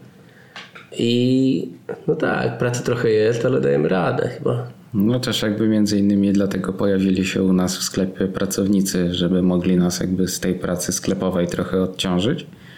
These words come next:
Speaker 2: Ale faktem jest, że no jakby nie są to jakieś tam sztywne ramy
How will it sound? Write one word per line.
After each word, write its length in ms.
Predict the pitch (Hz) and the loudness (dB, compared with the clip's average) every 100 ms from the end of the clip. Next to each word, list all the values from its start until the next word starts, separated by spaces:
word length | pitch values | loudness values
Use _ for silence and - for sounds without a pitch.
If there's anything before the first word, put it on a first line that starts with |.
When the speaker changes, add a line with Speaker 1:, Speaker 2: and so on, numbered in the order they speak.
| - - - - - | -20 -18 -18 -20 -12
Speaker 2:
Ale 220 | 101 123 | -4 -2
faktem 440 | 147 127 123 131 123 | -2 -4 -4 -2 0
jest, 320 | 123 127 - | 2 0 0
że 260 | 113 117 | 0 2
no 120 | 120 117 | 2 2
jakby 280 | 120 117 120 | 2 2 2
nie 140 | 110 | 2
są 260 | - 92 87 | 2 0 2
to 80 | |
jakieś 360 | 92 87 - 92 | 0 0 -2 -4
tam 240 | 90 90 | 0 0
sztywne 460 | 87 - 90 90 90 | 0 -2 0 2 2
ramy 440 | 90 90 90 87 | 0 0 2 0